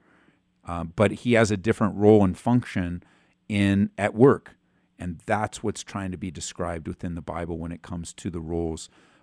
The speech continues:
of even the Holy Spirit. You know, the Bible speaks of the Holy Spirit always pointing others to Jesus Christ. That is the role of the Holy Spirit, always pointing to Jesus Christ. And Jesus is the one that was crucified for our sins. And God the Father,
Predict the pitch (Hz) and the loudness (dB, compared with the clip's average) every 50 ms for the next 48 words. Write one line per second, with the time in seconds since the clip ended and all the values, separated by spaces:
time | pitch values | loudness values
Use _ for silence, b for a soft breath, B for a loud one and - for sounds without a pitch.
0 | b b - 85 82 80 82 82 98 - - 117 110 131 120 113 101 113 107 101 | b b -10 -8 -8 -8 -8 -10 -8 0 4 6 6 8 8 8 6 6 6 4
1 | 92 - - - 127 143 117 92 80 95 95 95 90 85 92 92 95 98 101 - | 2 0 0 2 4 6 6 4 4 0 -2 -2 -2 0 0 -2 -2 -2 -4 -6
2 | - - 104 - - 104 87 98 90 - 101 104 104 98 - - - - 120 123 | -6 -8 -8 -6 -6 -6 -6 -6 -6 -4 -2 0 0 0 -2 -2 2 6 8 8
3 | 107 95 - b b b b b b b - 110 117 123 131 135 127 113 - - | 8 8 4 b b b b b b b 6 8 8 10 10 8 6 4 0 0
4 | - 123 120 120 117 - 123 120 113 - 101 110 104 110 110 98 - - 107 87 | 4 6 6 6 6 4 0 0 0 0 0 0 2 2 2 0 0 -4 -6 -4
5 | - 101 98 92 87 95 87 - - - 92 80 - - - - - _ _ _ | -4 -6 -8 -8 -8 -10 -12 -10 -8 -6 -6 -8 -8 -12 -18 -20 -20 _ _ _
6 | _ _ _ _ _ _ - 87 92 104 101 104 104 - 98 117 104 95 98 104 | _ _ _ _ _ _ -12 -4 0 2 2 2 0 0 0 -2 0 0 0 2
7 | 95 98 98 95 92 95 87 90 85 92 92 90 85 - - - 101 101 87 - | 4 6 6 6 6 4 2 0 -2 -4 -4 -6 -6 -10 -10 -8 -6 -6 -6 -8
8 | - _ _ _ _ _ _ _ _ _ _ _ - - 95 104 110 117 107 - | -12 _ _ _ _ _ _ _ _ _ _ _ -4 0 2 6 6 6 6 4
9 | - - - 113 107 104 101 92 90 80 92 95 92 85 87 85 - - - 98 | 0 -4 0 2 2 2 0 -2 -6 -8 -10 -10 -10 -10 -12 -14 -14 -10 -8 -8
10 | 92 80 80 - - _ _ _ _ _ _ _ _ _ _ - 90 87 82 95 | -8 -8 -10 -14 -20 _ _ _ _ _ _ _ _ _ _ -12 -12 -8 -4 -4
11 | 107 107 104 110 104 - 107 90 107 101 98 101 101 98 95 - - - - 117 | -2 -2 -2 -4 -6 -6 -6 -4 -2 -2 0 0 -2 -2 -4 -8 -10 -8 -8 -8
12 | - - - - 92 90 85 - - 92 90 87 - - - 107 95 87 85 82 | -8 -8 -10 -8 -8 -8 -8 -8 -6 -6 -6 -6 -6 -8 -8 -6 -6 -8 -8 -10
13 | 90 90 90 87 90 92 95 98 - - - 101 101 98 98 95 92 | -12 -12 -10 -8 -8 -8 -8 -10 -10 -8 -4 -2 -2 -2 -2 -4 -6